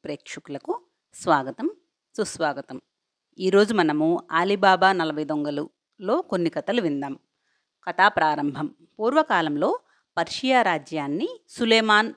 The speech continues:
అను ఒక సుల్తాను పరిపాలిస్తూ ఉండేవాడు. అతను చాలా మంచివాడు. శత్రువులు అంటూ అతడికి ఎవ్వరూ లేరు.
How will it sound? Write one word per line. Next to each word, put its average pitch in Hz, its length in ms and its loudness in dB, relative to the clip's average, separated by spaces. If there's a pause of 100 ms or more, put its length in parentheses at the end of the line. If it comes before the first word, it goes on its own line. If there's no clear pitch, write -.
అను 180 140 -2
ఒక 160 120 -6
సుల్తాను 165 440 -6
పరిపాలిస్తూ 160 720 -4
ఉండేవాడు. 143 640 -6 (400)
అతను 180 360 -2
చాలా 151 400 2
మంచివాడు. 151 680 -4 (560)
శత్రువులు 294 480 2
అంటూ 233 300 2
అతడికి 196 420 -2
ఎవ్వరూ 156 420 -2
లేరు. 160 400 -6